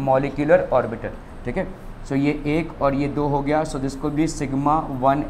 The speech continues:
S का square, और ये क्या बन जाएगा भाई साहब आपका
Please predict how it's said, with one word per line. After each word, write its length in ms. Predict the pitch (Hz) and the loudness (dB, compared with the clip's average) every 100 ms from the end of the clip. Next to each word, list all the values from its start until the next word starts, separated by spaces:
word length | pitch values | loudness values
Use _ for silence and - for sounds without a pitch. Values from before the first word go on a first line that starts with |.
| 135 | -2
S 180 | 131 - | -4 -2
का 200 | 147 175 180 - - - | 2 2 2 -10 -14 -14
square, 400 | - 135 117 92 - - - - | -6 0 0 0 -8 -14 -16 -2
और 200 | 127 139 | 2 2
ये 200 | 127 143 | 4 0
क्या 220 | 143 147 | 2 2
बन 200 | 147 143 | 2 0
जाएगा 340 | 139 139 139 147 | 2 2 2 0
भाई 180 | 135 127 | 0 -2
साहब 320 | 143 143 143 | 2 2 2
आपका 400 | 120 123 113 151 | 0 -2 2 2